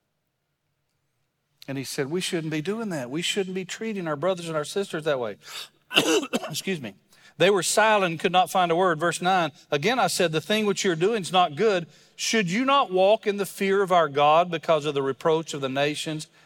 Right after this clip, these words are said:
our enemies? And likewise I, my brothers and my servants,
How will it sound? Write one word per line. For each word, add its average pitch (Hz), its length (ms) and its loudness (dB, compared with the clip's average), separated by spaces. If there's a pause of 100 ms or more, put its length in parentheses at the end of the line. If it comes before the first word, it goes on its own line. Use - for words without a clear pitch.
our 135 180 2
enemies? 147 540 -2 (240)
And 147 180 0
likewise 175 640 4
I, 156 300 2
my 147 200 0
brothers 151 440 0
and 135 100 -6
my 127 140 -4
servants, 147 640 -4